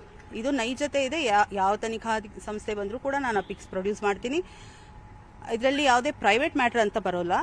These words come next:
ಯಾಕಂದ್ರೆ service conduct rules ಅಂತ ಇರ್ತದೆ, ಆ-, All India service ಅಧಿಕಾರಿಗಳಿಗೆ, ಐ ಎ ಎಸ್, ಐ ಪಿ ಎಸ್, ಐ ಎಫ್ ಎಸ್ ಅಧಿಕಾರಿಗಳಿಗೆ, ಎಲ್ಲರಿಗೂ. ಆ ಪ್ರಕಾರ integrity ಎಲ್ಲ ನಮ್ಮ areas of life, ಎಲ್ಲ areas of ಲೈಫಲ್ಲೂ integrity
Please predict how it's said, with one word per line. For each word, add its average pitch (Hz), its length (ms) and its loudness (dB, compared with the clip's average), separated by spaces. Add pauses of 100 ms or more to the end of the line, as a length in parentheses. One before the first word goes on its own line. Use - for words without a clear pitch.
(100)
ಯಾಕಂದ್ರೆ 247 480 -2 (420)
service 302 400 2
conduct 285 400 2
rules 262 240 -4
ಅಂತ 233 160 -2
ಇರ್ತದೆ, 196 360 0
ಆ-, - 760 -4
All 208 140 0
India 202 260 0
service 185 360 0
ಅಧಿಕಾರಿಗಳಿಗೆ, 180 760 -2
ಐ 170 120 -2
ಎ 170 160 -2
ಎಸ್, 170 100 -8
ಐ 170 120 -6
ಪಿ 170 120 -8
ಎಸ್, 170 220 -6
ಐ 175 60 -2
ಎಫ್ 175 180 -4
ಎಸ್ 170 160 -6
ಅಧಿಕಾರಿಗಳಿಗೆ, 170 640 -8 (240)
ಎಲ್ಲರಿಗೂ. 240 420 2 (1040)
ಆ 247 160 6
ಪ್ರಕಾರ 269 360 4 (280)
integrity 269 760 2 (220)
ಎಲ್ಲ 262 280 2 (800)
ನಮ್ಮ 214 220 2 (100)
areas 226 540 4
of - 100 -8
life, 220 340 2
ಎಲ್ಲ 185 240 2 (180)
areas 214 340 0
of - 60 -16
ಲೈಫಲ್ಲೂ 202 460 -2
integrity 226 720 -2